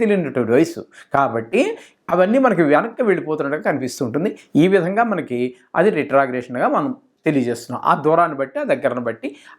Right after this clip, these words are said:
ఆ దాని యొక్క ప్రభావం మనుషుల మీద తప్పకుండా ఉంటుంది. నిజానికి వక్రగతిలో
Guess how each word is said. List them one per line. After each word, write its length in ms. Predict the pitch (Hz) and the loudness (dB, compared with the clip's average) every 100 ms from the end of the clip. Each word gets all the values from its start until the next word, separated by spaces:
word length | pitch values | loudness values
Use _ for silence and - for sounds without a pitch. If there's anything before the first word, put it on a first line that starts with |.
| 151 | 0
ఆ 20 | 143 | 2
దాని 120 | 139 139 | 2 0
యొక్క 120 | - - | -4 -2
ప్రభావం 380 | 117 143 170 143 | 0 2 0 0
మనుషుల 240 | 147 143 151 | -2 -2 0
మీద 120 | 147 190 - | 0 0 0
తప్పకుండా 540 | 151 - 151 147 143 165 | -2 -2 -6 -2 2 2
ఉంటుంది. 320 | 139 123 117 117 98 | 0 -6 -6 -6 -2
నిజానికి 400 | 131 165 214 214 202 156 | 2 2 2 0 0 0
వక్రగతిలో 480 | 165 160 156 165 | 0 -2 -2 0